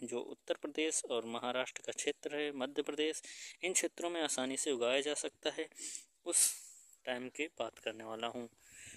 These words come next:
तो दोस्तों, जो सबसे अच्छी वैरायटी है जो मैं आपको इस वीडियो में दिखा रहा हूँ, ये टाइम दोस्तों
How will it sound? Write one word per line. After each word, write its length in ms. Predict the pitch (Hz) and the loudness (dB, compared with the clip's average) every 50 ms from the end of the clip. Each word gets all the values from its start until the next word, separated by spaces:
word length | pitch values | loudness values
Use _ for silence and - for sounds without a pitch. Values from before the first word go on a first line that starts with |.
| - - - | -14 -8 -4
तो 80 | 170 | 0
दोस्तों, 720 | 180 202 190 - - - 214 220 220 214 - - - 139 | 2 2 2 2 2 2 4 4 2 0 -6 -10 -6 -2
जो 80 | 135 143 | 4 6
सबसे 400 | - - 147 - - - 175 175 - - - | 6 6 6 4 0 0 0 -2 -4 -4 -4
अच्छी 240 | - - - - | 0 4 4 4
वैरायटी 400 | 170 160 165 156 143 - - 160 143 | 4 2 0 -2 -2 -2 -2 -2 -2
है 200 | 151 160 165 165 139 | 0 0 -2 -2 -2
जो 240 | - - 127 123 | 0 0 0 0
मैं 160 | 117 123 120 117 | 0 -2 -4 -4
आपको 300 | 117 113 - - - 127 | -4 -6 -4 -2 -2 -2
इस 120 | 113 - | -2 -2
वीडियो 300 | 123 123 123 123 131 127 | -4 -6 -4 -2 -2 -2
में 120 | 127 123 | -2 -4
दिखा 300 | 117 123 113 - 151 151 | -4 -4 -2 2 2 2
रहा 220 | 170 175 156 165 160 | 4 2 0 -2 -4
हूँ, 220 | 151 156 160 170 - _ - - - - - - - _ 139 | -8 -8 -12 -16 -18 _ -20 -18 -18 -16 -16 -18 -14 _ -2
ये 140 | 156 180 | -2 -2
टाइम 240 | 175 - 180 185 185 170 | 0 -2 -4 -4 -6 -8
दोस्तों 320 | 175 165 - - - 185 | -8 -10 -8 -6 -6 -6